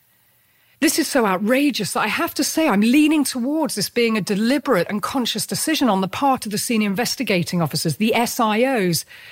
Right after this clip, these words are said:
so that they didn't have to investigate these offences. How else can this be explained?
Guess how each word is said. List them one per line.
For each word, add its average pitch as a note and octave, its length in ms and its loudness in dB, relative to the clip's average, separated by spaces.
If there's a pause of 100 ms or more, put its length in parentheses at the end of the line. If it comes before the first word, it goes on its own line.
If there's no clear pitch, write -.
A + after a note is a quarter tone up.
so - 140 -2
that A3+ 140 0
they B3+ 140 2
didn't B3+ 340 0
have A3 300 -6
to A#3 120 0
investigate G3+ 800 0
these F3 180 -2
offences. D#3 680 -2 (440)
How D#4+ 280 4
else D4 320 0
can A3+ 220 0
this A3+ 180 -2
be G3+ 180 -2
explained? F3 880 0